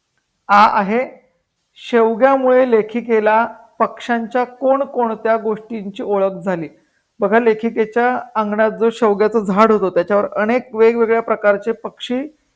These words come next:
यायचे हे लेखिकेने सांगितले आणि त्यामुळे तिला या पक्ष्यांबद्दल बरीचशी माहिती मिळाली. मग कोणकोणती माहिती मिळाली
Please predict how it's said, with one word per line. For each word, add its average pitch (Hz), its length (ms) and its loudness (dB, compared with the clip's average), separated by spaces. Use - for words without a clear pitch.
यायचे 220 380 0
हे 214 160 0
लेखिकेने 208 500 0
सांगितले 175 500 -4
आणि 170 140 -6
त्यामुळे 214 380 -2
तिला 226 380 0
या 226 80 2
पक्ष्यांबद्दल 226 960 0
बरीचशी 233 500 2
माहिती 240 400 0
मिळाली. 180 380 2
मग 196 140 -6
कोणकोणती 262 600 -2
माहिती 226 340 -2
मिळाली 196 480 0